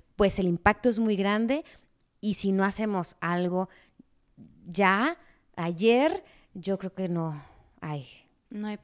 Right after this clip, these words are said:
Speaker 2: no hay
Speaker 1: mucho.
Speaker 2: marcha atrás, ¿no? No hay mucho ya que hacer, más que hacer todos los días. Y hablando de, de lo de que en Estados Unidos y en México, que gracias a los desechos que nos echaron nuestros vecinos, hay una parte muerta en el Golfo de México que nada puede vivir ahí.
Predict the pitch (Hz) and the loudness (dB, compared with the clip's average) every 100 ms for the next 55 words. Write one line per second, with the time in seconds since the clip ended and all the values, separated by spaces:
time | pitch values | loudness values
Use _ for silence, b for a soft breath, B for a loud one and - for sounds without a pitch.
0 | _ - 220 220 220 - 208 - 202 196 | _ -8 -4 0 0 -2 -6 -4 -6 -6
1 | 185 180 208 214 214 208 185 185 190 180 | -6 -6 -4 -4 -6 -6 -8 -10 -10 -10
2 | 190 185 b b b 190 185 185 175 196 | -10 -10 b b b -10 -8 -8 -6 -4
3 | 185 180 - 190 190 185 170 185 180 180 | -4 -6 -6 -4 -4 -6 -6 -6 -6 -8
4 | - b b - 208 202 214 220 226 196 | -16 b b -6 -4 -2 -2 -2 -2 -2
5 | 185 175 - - 165 180 175 175 175 - | -4 -6 -10 -14 -8 -8 -6 -6 -8 -8
6 | 185 175 190 180 190 185 175 175 202 - | -10 -8 -8 -6 -6 -6 -8 -6 -8 -10
7 | 202 185 175 180 185 196 180 175 175 190 | -8 -8 -8 -6 -4 -4 -6 -6 -6 -6
8 | - 196 - 190 175 175 - 190 190 196 | -6 -8 -8 -8 -8 -10 -4 -2 -2 -2
9 | 233 196 - 190 180 - 185 - 202 202 | -6 -8 -8 -6 -6 -6 -4 -4 -4 -4
10 | 285 359 - b b b - 185 202 202 | -4 -6 -16 b b b -6 -4 -2 -4
11 | 180 208 196 202 196 196 - 196 185 180 | -2 -4 -4 -4 -4 -4 -6 -8 -4 -6
12 | 175 190 185 185 - 190 202 196 185 180 | -6 -6 -6 -6 -10 -8 -8 -6 -6 -4
13 | 190 185 185 - 196 180 180 180 175 185 | -2 -2 -2 -2 -2 -2 -4 -4 -2 -2
14 | 190 | -6